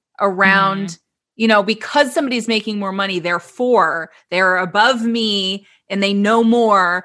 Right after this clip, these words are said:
Speaker 1: and I should listen to them, because we have this tendency, like you were saying, we're trained at a young age to listen to the authority figure and whoever is wearing that hat of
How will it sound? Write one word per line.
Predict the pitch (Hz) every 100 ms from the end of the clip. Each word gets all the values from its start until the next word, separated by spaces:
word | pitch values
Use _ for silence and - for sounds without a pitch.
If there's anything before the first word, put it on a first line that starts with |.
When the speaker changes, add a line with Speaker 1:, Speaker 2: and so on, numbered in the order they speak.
| - _
Speaker 1:
and | 202 190
I | 185
should | - 190
listen | 240 233 220 196
to | 202
them, | 180 175
because | 190 190 196 175
we | 190
have | 185 175
this | 196
tendency, | - 202 202 202 202
like | 180 185
you |
were | 190
saying, | 190 254 185
we're | 165
trained | - - 190 185 196 196
at | 175
a |
young | 180 170 175
age | 220 240 170 -
to |
listen | 180 180 185 208 190
to | 185 185 180 - _ _ _
the | 180
authority | 185 185 - 226 262 277 220
figure | - 160 151 139 135 170
and | 160 175
whoever | 196 180 180 185 175
is | 165 170 165 165 _ _ _
wearing | 190 208 233 220
that | 196 180 175
hat | 196 196 -
of | 175